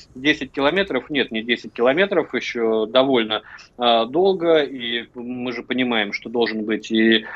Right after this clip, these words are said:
э, некий внутренний, э, круг, и внешний, чтобы, э, удерживать атаки извне, да, а они, э, обязательно будут, когда, э, котёл захлопнется. Но пока это больше, чем, э, десять километров.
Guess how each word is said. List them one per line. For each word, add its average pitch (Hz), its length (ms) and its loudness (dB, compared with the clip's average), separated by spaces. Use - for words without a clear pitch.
э, 113 220 4
некий 120 320 -2
внутренний, 165 720 0
э, 135 180 -4
круг, 143 380 -8
и 110 40 -12
внешний, 147 500 -4
чтобы, 143 340 -4
э, 135 560 -2
удерживать 123 760 -4
атаки 123 480 -2
извне, 117 540 -4
да, 123 340 4
а 110 80 -2
они, 110 240 -4
э, 117 60 -10
обязательно 117 680 0
будут, 123 380 -8
когда, 110 380 0
э, 113 180 -2
котёл 117 400 -2
захлопнется. 117 800 -4
Но 127 720 4
пока 143 460 -4
это 123 260 -8
больше, 123 540 -6
чем, 104 260 -10
э, 110 220 -2
десять 117 380 -4
километров. 139 640 2